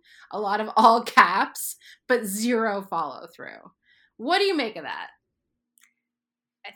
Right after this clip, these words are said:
Speaker 2: think that would drive me crazy a little bit. You know, it's like, I get the point. I don't know.
Speaker 1: Yeah. It's like
Speaker 2: Yeah.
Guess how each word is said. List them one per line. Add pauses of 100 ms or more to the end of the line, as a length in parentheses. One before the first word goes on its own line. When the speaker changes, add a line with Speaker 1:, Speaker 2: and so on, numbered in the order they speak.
Speaker 2:
think
that
would
drive
me (200)
crazy
a
little
bit.
You
know,
it's
like, (420)
I
get
the
point. (920)
I
don't
know.
Speaker 1:
Yeah. (520)
It's
like
Speaker 2:
Yeah.